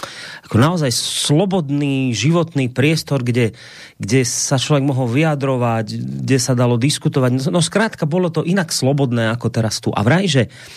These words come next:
zvláštna vec sa stala, že ona si začína všímať, že už je viacej slobody, ako scho-, scho-, ešte možnosť vo-, vôbec slobodne vyjadriť nejaký názor, že sa to otočilo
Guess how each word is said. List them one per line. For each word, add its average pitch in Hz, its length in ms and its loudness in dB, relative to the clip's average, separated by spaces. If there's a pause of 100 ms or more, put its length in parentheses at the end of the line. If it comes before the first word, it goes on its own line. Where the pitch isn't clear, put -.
(220)
zvláštna 185 480 0
vec 190 160 0
sa 180 120 -2
stala, 120 600 -2
že 120 160 -2
ona 165 240 2
si - 160 -2
začína 143 400 2
všímať, 123 480 2
že 107 160 -4
už 135 160 2 (120)
je - 40 2
viacej 147 400 0
slobody, 95 880 0 (420)
ako 123 320 0 (320)
scho-, - 320 -4
scho-, 165 200 -4
ešte 143 200 0
možnosť 185 400 0
vo-, 151 200 0
vôbec 156 280 0
slobodne 156 640 0
vyjadriť 135 320 0
nejaký 135 360 -2
názor, 117 560 0 (280)
že 120 80 2
sa 190 160 0
to 190 80 2
otočilo 135 880 0